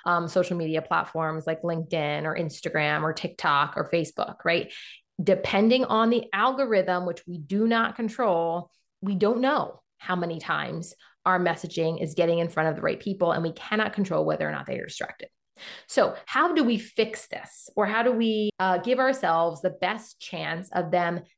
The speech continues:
seeing what we have to offer more often? We repeat ourselves. We repeat ourselves more and more and more and more because most likely they're not,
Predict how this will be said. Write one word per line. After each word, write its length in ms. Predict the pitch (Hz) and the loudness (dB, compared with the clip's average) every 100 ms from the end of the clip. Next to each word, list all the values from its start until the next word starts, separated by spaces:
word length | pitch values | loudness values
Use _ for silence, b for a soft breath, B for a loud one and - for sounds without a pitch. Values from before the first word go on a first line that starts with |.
| - | -14
seeing 580 | - 240 240 254 254 | -6 -2 0 0 2
what 160 | 233 - | 0 2
we 140 | 202 | 2
have 240 | 196 196 185 | 2 0 -4
to 160 | 202 - | -8 -8
offer 720 | - 220 226 190 175 170 165 - | 0 0 0 2 2 2 0 -6
more 360 | 170 180 180 180 | -2 0 0 -2
often? 840 | - 190 190 - - - - 190 - _ _ | -2 -2 -2 -10 -10 -10 -12 -14 -16 _ _
We 80 | 175 | -4
repeat 280 | 175 196 453 | -2 4 4
ourselves. 540 | 440 - - - - _ _ B B | 4 0 -6 -8 -10 _ _ B B
We 80 | 208 | 4
repeat 320 | 196 190 262 | 4 4 4
ourselves 420 | 262 262 226 202 | 4 4 0 0
more 500 | 170 175 180 - - - _ _ | -6 -2 -2 -2 -8 -16 _ _
and 160 | 202 208 | -2 2
more 220 | 185 175 | 2 2
and 160 | 170 175 | 0 0
more 180 | 170 180 | 2 2
and 160 | 233 | 2
more 440 | 220 208 - - - _ _ _ _ _ _ - | 4 2 2 -6 -12 _ _ _ _ _ _ -10
because 840 | 214 - 320 220 165 180 302 - - _ _ _ _ _ _ _ _ _ _ _ _ _ _ | -10 -2 2 4 4 0 -2 -8 -12 _ _ _ _ _ _ _ _ _ _ _ _ _ _
most 200 | 196 220 | -4 0
likely 220 | 277 285 214 | 0 2 4
they're 120 | 208 | 4
not, 280 | 214 202 | 4 2